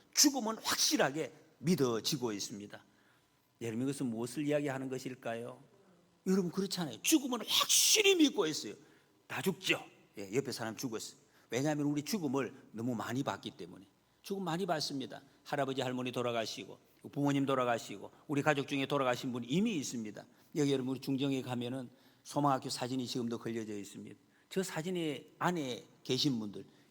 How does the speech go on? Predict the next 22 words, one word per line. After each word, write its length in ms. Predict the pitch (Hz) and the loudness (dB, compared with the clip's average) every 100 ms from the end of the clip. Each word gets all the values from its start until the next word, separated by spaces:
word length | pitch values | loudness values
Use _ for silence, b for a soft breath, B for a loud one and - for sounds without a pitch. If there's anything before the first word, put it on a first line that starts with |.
| - | 0
여기 480 | 156 147 139 123 - - - | 2 2 0 -2 -6 -16 -14
안 180 | 104 110 | -8 -4
계시는 360 | 123 151 113 95 | -2 0 -2 -4
분 120 | 95 - | -14 -14
벌써 240 | 104 - 101 | -14 -12 -12
몇 160 | 113 | -12
분이 180 | - 104 | -12 -12
계십니다. 560 | - 95 110 95 95 - b b b | -10 -10 -10 -10 -14 -20 b b b
그러니까 340 | - 220 - 151 | -2 -2 0 0
알죠. 420 | 123 143 156 - B B | -2 -2 -4 -4 B B
"아, 360 | - 120 143 147 | 2 4 4 4
돌아가시는구나. 960 | 160 127 117 139 113 101 101 104 - _ b b - | 4 4 2 0 -4 -6 -8 -8 -12 _ b b 2
이 160 | 269 | 4
죽는 360 | 285 190 302 381 | 4 4 6 6
것은 300 | 370 339 277 | 6 6 4
너무나 320 | 208 415 415 | 6 10 10
확실해. 340 | 233 185 127 - B | 8 6 -4 -8 B
죽음은 360 | - 392 370 339 | 4 6 8 8
진리이구나." 720 | - 392 359 214 180 147 - - | 8 8 8 6 4 2 0 -2
하는 240 | - 220 | 2 2
것을. 400 | 170 190 123 - - - _ _ - | 2 0 -2 -6 -20 -20 _ _ -8
그래서 800 | - 202 - 110 113 120 104 | 4 4 4 0 0 -2 -4